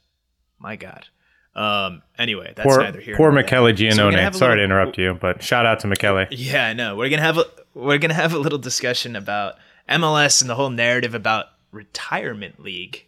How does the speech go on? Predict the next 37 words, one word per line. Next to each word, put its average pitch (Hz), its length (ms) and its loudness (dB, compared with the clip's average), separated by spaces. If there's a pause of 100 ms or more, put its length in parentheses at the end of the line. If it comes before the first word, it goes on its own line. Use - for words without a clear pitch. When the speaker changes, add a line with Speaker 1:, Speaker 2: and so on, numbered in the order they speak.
(520)
Speaker 1:
Miss 117 240 -8
my 98 120 -16
air 104 160 -14
quotes - 320 -18
there. 76 240 -18 (320)
There - 180 -20
they - 80 -18
are. - 220 -18 (520)
Um, 107 560 0 (100)
and 120 140 -6
whether 139 200 0
or 156 40 -2
not 160 160 -2
that's - 160 -6
actually 101 280 -8
accurate 78 360 -10
or 69 40 -20
not. 69 280 -20 (340)
Um, 107 440 -4
and 120 160 -2
then 147 140 -2
we're 156 100 0
gonna 156 160 -4
have 151 380 -6 (720)
kind 277 200 -6
of 330 80 -12
a 302 60 -10
little 277 280 -4
back 151 380 -4
and 143 100 -6
forth 208 560 -6 (460)
debate, 127 480 -2
rat-a-tat-tat, 170 1000 -4
for 135 160 -4
three, 151 380 0
like, 135 360 0
most 123 580 0